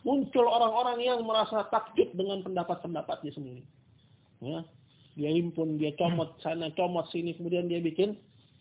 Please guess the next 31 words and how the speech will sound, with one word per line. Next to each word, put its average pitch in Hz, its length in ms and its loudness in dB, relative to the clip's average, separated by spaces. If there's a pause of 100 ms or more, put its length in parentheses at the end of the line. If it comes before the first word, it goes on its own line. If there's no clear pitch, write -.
(160)
kesimpulan. 131 480 -4 (840)
Ya, 151 260 -6
padahal 143 480 2
nasnya 139 560 -6
ada, 131 320 -8
padahal 139 400 -2
keterangan 139 400 -4
dari 131 160 -4
ulama 135 380 -4
ada. 127 260 -12 (1040)
Ya, 156 240 -8 (560)
takjub. 185 400 2 (640)
Ya, 180 320 -4 (180)
dia 170 160 2
merasa 175 220 0
takjub 196 320 -2
dengan 170 240 -2
kepandaiannya, 160 880 -2
sehingga 165 400 -2 (800)
apa 220 320 6
akibatnya? 185 480 2 (500)
Dia 147 160 0
sesat 160 300 -4
dan 156 160 0
menyesatkan. 139 560 -6
Ijabu 269 480 10
kulli 226 240 2
dhi 202 160 4
ra'in 220 240 2
bi 180 80 6
ra'ih. 160 260 2